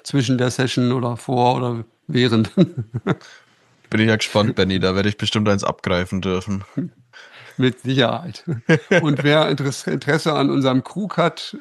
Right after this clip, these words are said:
Speaker 1: äh, ne, weiterhin, äh, einfach gerne melden. Dreißig Euro plus fünf Euro Versand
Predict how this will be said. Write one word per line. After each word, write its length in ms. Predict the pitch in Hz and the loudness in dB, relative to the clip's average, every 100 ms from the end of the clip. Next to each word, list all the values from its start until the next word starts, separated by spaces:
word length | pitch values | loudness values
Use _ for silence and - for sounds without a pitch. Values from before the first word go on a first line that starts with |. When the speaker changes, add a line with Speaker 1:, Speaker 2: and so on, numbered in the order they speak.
| 247 196 | -12 -4
Speaker 1:
äh, 140 | 156 | -2
ne, 280 | 143 156 160 | 0 0 -2
weiterhin, 680 | 139 143 156 131 139 139 135 - - - - - | -2 -2 0 -2 0 0 -2 -8 -20 -20 -20 -4
äh, 320 | 135 131 127 | 0 2 0
einfach 340 | 135 135 143 | -2 -4 -4
gerne 280 | 143 135 127 | -2 0 2
melden. 560 | 123 127 135 135 131 123 _ _ _ _ | 2 2 2 2 0 -4 _ _ _ _
Dreißig 440 | 139 131 127 123 | -4 -2 -2 -6
Euro 320 | - 127 123 123 | -4 -2 -2 -4
plus 220 | 131 117 | -6 -6
fünf 240 | - 127 | -6 -6
Euro 240 | - 127 120 | -4 -6 -4
Versand 760 | - 110 120 123 117 - - | -4 -4 -2 -4 -6 -12 -16